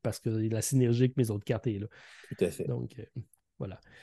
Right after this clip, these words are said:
Speaker 1: Euh, l'autre, je suis pas sûr que tu l'as gardé. C'est un Kickstarter que, qui m'intéressait. C'est un jeu un peu bizarre avec des lunettes trois D, euh, à l'époque, euh, à l'ancienne. C'est de Dead Eye.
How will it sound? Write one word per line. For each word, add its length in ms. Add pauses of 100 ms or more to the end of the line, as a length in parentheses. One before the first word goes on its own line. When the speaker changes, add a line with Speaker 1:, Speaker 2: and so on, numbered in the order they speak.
(540)
Speaker 1:
Euh, 400
l'autre, 300
je 60
suis 60
pas 120
sûr 180
que 60
tu 80
l'as 120
gardé. 440
C'est 100
un 60
Kickstarter 600
que, 420
qui 200
m'intéressait. 680
C'est 140
un 100
jeu 140
un 80
peu 140
bizarre 500
avec 240
des 140
lunettes 440
trois 380
D, 380
euh, 320
à 100
l'époque, 460
euh, 180
à 60
l'ancienne. 520
C'est 220
de 280
Dead 300
Eye. 480